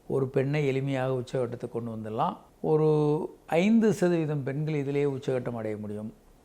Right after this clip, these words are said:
குழந்தைக்கு பால் கொடுக்கும்போதே பல பெண்கள் உச்சகட்டம் அடையலாம், ம், வாய்ப்பு இருக்கு. சி என்பது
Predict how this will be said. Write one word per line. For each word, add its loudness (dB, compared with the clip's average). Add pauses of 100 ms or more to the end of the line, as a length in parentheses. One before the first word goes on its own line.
(180)
குழந்தைக்கு -2
பால் 4
கொடுக்கும்போதே -2
பல -4
பெண்கள் -6
உச்சகட்டம் -6
அடையலாம், -4
ம், -10 (120)
வாய்ப்பு -6
இருக்கு. -12 (960)
சி 2
என்பது 2